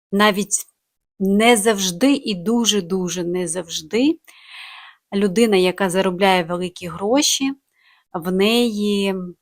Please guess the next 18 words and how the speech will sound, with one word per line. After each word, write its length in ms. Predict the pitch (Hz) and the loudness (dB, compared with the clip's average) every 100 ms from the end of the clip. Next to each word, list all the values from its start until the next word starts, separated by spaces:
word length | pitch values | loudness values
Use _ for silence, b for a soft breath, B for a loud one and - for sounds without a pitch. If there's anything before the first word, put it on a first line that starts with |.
| _ _ _ _ - | _ _ _ _ 2
все 240 | - 208 | 4 2
добре 540 | 165 202 220 196 196 | 4 4 4 2 0
у 140 | 190 190 | 0 -2
її 300 | 180 175 185 | -4 -4 -4
внутрішньому 800 | 185 196 - 180 - 185 170 180 | -2 -4 -4 -4 -4 -4 -4 -4
стану, 640 | - 220 247 262 240 233 B B - | 0 4 6 4 0 -8 B B -6
вона 280 | 190 196 | 0 2
себе 280 | 202 196 170 | 2 0 -6
піч-, 340 | 180 180 - - - | -10 -6 -6 -6 -6
почуває 600 | 190 - 196 202 190 175 | -4 -2 2 2 4 0
на 180 | 175 175 | -2 -2
місці, 640 | 185 233 269 269 - 208 | 0 4 4 4 0 -4
вона 280 | 175 180 180 | -4 -2 0
себе 260 | - 175 170 | -2 -4 -16
почуває 600 | 170 - 175 185 180 175 | -4 -4 0 0 2 0
щасливою 840 | - 190 - 190 214 240 220 214 | -4 0 -2 2 0 2 0 -2
і 180 | - 190 | -4 -6
наповненою. 920 | 185 175 - 180 170 165 165 175 175 | -4 -6 -6 -6 -4 -10 -12 -14 -16